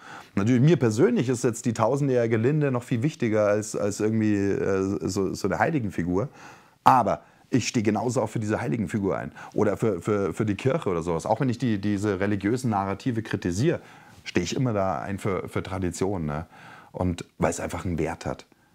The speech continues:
Weil es, weil es uns einen Wert gibt, weil es, wenn, weil es sich eben einbettet in diesen, in diese lange Perlenkette. Und dann merkst du, du bist gar nicht allein. Weißt du, du bist, jetzt sind wir, wir, die Perle, die wir jetzt sind, jetzt sind wir am Start.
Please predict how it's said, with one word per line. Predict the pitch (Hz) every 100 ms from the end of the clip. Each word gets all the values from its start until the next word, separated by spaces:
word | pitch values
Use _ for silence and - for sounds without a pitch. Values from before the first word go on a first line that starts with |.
| _ -
Weil |
es, | 95 -
weil | 98
es | 95
uns | 165 208
einen | 156 117
Wert | 107 113
gibt, | - 110
weil | 101
es, | 101 -
wenn, | - 101 101 101
weil |
es | 101
sich | 120 113
eben | 92
einbettet | - 107 123 110 104 107
in | 87
diesen, | 98 98 92 90 _ _ - _ _
in | - 107
diese | 104 101
lange | 90 139 120
Perlenkette. | - 101 107 101 87 - 71 - - - -
Und | -
dann | 92
merkst | 104 101 -
du, |
du | 104
bist | 95 -
gar | 104
nicht | 98 104
allein. | 98 104 101
Weißt | 85
du, | 101
du |
bist, | 101 104
jetzt | 110 -
sind | 123 117
wir, | 151 180
wir, | 123 131 139 202
die | 151 180
Perle, | 175 139 185 170
die | 123 127
wir | 220
jetzt | 151 -
sind, | 104 95 - - - -
jetzt | 139 185 -
sind | 165 143
wir | 147
am |
Start. | 117 143 - -